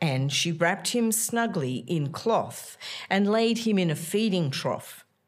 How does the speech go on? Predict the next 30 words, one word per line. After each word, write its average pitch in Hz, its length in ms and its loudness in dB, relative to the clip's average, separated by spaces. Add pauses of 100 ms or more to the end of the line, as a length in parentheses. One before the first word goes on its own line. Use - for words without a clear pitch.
(500)
because 156 380 -2
there 165 120 0
was 151 160 0
no 190 200 2
room 160 340 0
for 156 140 -2
them 123 560 -2
at 147 140 -2
the 143 100 -4
lodging 139 440 0
place. - 680 -6 (2000)
In 269 140 4
the 269 100 6
same 254 540 2
region, 202 720 0 (100)
shepherds 262 640 0
were 196 60 0
staying 180 480 2
out 160 180 2
in 156 120 0
the 156 80 0
fields 185 640 0
and 160 160 0
keeping 196 440 0
watch 165 380 2
at 214 140 -4
night 160 340 2 (100)
over 180 220 2
their 170 160 2
flock. - 680 -2